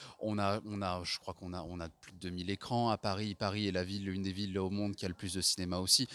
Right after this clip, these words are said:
Les Français sont très cinéphiles, euh, et, et, et vra-, et vont vraiment tout voir, quoi. Je veux dire, on voit la,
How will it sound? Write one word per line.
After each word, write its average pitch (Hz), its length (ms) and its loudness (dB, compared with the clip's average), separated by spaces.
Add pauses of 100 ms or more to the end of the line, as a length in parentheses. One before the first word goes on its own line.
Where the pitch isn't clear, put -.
(260)
Les 90 160 0
Français - 460 -2
sont 92 160 2
très 90 160 -4
cinéphiles, 117 720 2
euh, 98 220 8
et, 104 440 4 (180)
et, 113 540 2
et 120 40 6
vra-, 127 320 2
et 135 80 2
vont 127 140 0
vraiment 131 240 4
tout - 180 -8
voir, 135 340 4
quoi. 113 160 0
Je 101 100 0
veux 104 60 -4
dire, 117 160 0
on 107 80 2
voit 123 180 2
la, 101 220 8